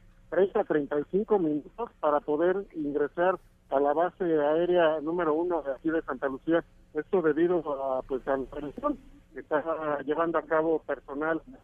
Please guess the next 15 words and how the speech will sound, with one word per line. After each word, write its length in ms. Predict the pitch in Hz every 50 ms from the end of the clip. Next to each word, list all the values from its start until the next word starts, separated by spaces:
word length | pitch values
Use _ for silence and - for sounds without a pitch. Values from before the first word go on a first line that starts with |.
| _ _ -
del 200 | 151 147 143 147
ejército 760 | 139 - 170 165 160 - 180 147 - 165 156 147 143 143 139
mexicano, 680 | 139 139 139 - 151 - - 165 160 156 165 165 185 - - -
de, 80 | 139
precisamente 720 | 123 - - - - 165 151 156 151 151 156 151 - 160 151 - - - - - _ -
entre 300 | 139 139 135 147 147 143
las 140 | 139 139 143
personas 480 | 156 143 - - 165 160 160 165 160 - -
y 100 | 143 123
representantes 720 | 139 139 - 131 - 147 139 131 - 156 151 - 165 143
de 80 | 127 139
los 160 | 127 131 123
medios 260 | 143 147 143 151 143
de 80 | 127 131
comunicación 680 | - 131 127 127 123 120 131 127 - - - 147 147